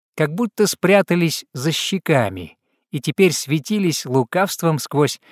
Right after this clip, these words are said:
оставшиеся узкие щёлочки. «Батюшки, чай Шурин мой пожаловал!» радостно закричал он, распахивая створки и колобком выкатываясь навстречу.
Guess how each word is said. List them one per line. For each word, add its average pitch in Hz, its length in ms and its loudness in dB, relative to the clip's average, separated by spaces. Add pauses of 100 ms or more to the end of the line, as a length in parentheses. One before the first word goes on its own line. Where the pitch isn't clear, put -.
(120)
оставшиеся 151 920 0
узкие 131 460 -2
щёлочки. 92 880 -4 (920)
«Батюшки, 113 1400 0 (320)
чай 226 340 4
Шурин 339 500 0
мой 285 220 0
пожаловал!» 98 840 2 (560)
радостно 131 520 0
закричал 127 640 0
он, 180 200 2 (280)
распахивая 156 800 0
створки 180 680 0 (300)
и 226 220 2 (100)
колобком 214 720 4
выкатываясь 170 720 2
навстречу. 135 760 0